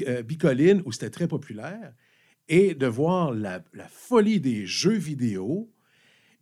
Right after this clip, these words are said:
et les films sur Netflix et les tendances des réseaux sociaux,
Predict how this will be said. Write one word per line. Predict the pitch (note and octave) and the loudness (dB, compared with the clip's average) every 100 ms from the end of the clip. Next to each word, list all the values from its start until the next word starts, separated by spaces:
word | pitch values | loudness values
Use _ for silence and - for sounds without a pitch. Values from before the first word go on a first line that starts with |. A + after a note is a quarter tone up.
| - | 0
et | C#3 | 2
les | A#2+ A2+ | 2 0
films | G#2+ A3+ A#3+ G3 | -2 0 2 2
sur | F#3 | 2
Netflix | D3+ C3 - F#3+ F#3+ D3+ | 0 0 0 0 0 -2
et | |
les | G2+ G2+ | -8 -8
tendances | E3 F3 E3 D#3 G3 G3+ F3 - | -2 0 0 -2 -2 -2 -6 -8
des | A#2 | -8
réseaux | G#2 G2 D3 | -6 -6 -6
sociaux, | D3+ G2+ - F#3+ A#3 | -8 -10 -8 -6 -6